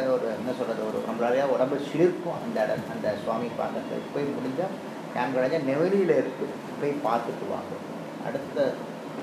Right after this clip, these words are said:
நாமாவளி மந்திரின் எம்பா, மந்திரினின்னு அம்பாளுக்கு இங்க பேரு. மந்திரினி தேவி ஏற்கனவே நம்ம பார்த்துருக்கோம், ஷியாமலா தேவி அவ பேர். விரசிதா, புரிதல், செய்தல்.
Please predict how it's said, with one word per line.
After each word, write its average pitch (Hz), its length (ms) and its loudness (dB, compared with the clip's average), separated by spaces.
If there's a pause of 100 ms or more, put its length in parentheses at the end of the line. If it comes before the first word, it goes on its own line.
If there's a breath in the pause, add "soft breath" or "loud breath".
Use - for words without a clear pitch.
(800)
நாமாவளி 113 580 0 (1000)
மந்திரின் 175 540 2 (200)
எம்பா, 120 340 2 (520)
மந்திரினின்னு 156 880 0 (200)
அம்பாளுக்கு 135 560 4 (100)
இங்க 117 140 0 (120)
பேரு. 107 380 0 (240)
மந்திரினி 135 460 2
தேவி 113 200 2
ஏற்கனவே 143 340 2
நம்ம 156 220 0
பார்த்துருக்கோம், 131 640 0
ஷியாமலா 117 380 0 (100)
தேவி 107 260 -4 (100)
அவ - 100 -2 (100)
பேர். - 240 -4 (760)
விரசிதா, 139 640 6 (360)
புரிதல், 120 520 2 (400)
செய்தல். 123 500 2